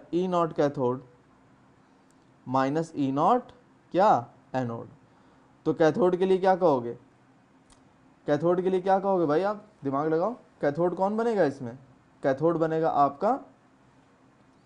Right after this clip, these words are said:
अ, बताता हूँ अभी, ये तो हो गया ई नॉट सेल, सबसे पहले लिख लो ज़ीरो पॉइंट फ़ोर, अ, फ़ाइव नाइन।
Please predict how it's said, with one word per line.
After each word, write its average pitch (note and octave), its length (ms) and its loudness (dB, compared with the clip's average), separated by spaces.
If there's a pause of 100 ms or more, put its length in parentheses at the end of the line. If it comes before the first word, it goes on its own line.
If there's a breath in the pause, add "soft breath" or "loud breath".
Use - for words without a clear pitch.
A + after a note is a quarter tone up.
(600 soft breath)
अ, C3 220 -6 (540)
बताता B2+ 300 0
हूँ C#3 100 0
अभी, E3 200 -4 (180)
ये C#3+ 100 0
तो D#3+ 120 0
हो D#3+ 100 4
गया E3 140 2
ई D#3+ 140 0
नॉट D#3+ 200 -2
सेल, D#3+ 160 0
सबसे D#3+ 260 -2
पहले D#3 220 2
लिख D3+ 160 2
लो D#3 100 0
ज़ीरो C#3+ 220 0
पॉइंट D3 260 -4
फ़ोर, B2+ 320 -4
अ, A2+ 220 -10
फ़ाइव C3 300 0
नाइन। A2+ 200 -10